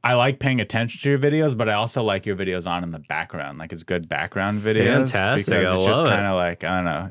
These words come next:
Speaker 1: It's
Speaker 2: You feel manlier watching my videos?
Speaker 1: I feel so much manlier watching your videos. That's the, that's one of the big, if you f-, are feeling like a little bitch,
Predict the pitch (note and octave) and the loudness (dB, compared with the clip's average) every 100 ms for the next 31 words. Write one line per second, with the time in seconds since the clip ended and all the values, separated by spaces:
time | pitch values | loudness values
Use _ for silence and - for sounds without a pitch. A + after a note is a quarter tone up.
0 | - F#2+ A#2 C#3+ B2+ G#2+ G2+ G#2+ A2 A2+ | -8 -2 0 4 4 4 2 0 0 0
1 | A2+ F#2 F#2+ G2 F#2 A2+ C3+ G2+ B2+ G#2+ | 0 0 0 0 2 2 4 4 4 2
2 | - - D3+ D3 C#3+ B2+ G#2 G#2+ G2 F#2 | -8 0 4 6 6 4 2 0 2 2
3 | F2+ F2 E2+ - E2+ E2 E2 D#2+ E2 G2+ | 2 2 0 0 -2 0 0 0 2 0
4 | A2 G#2 F2+ A2 A#2 A#2 G2+ F#2 G2 F2 | 0 -2 0 0 0 0 0 0 0 0
5 | G2 A#2 D3 C#3 - G#2+ G#2 A2+ A2 G#2+ | 0 2 0 0 -2 -2 0 0 2 0
6 | F#2+ F#2+ G2 G2 E2+ F2+ A2 - | -2 -2 -2 -2 -2 0 0 -4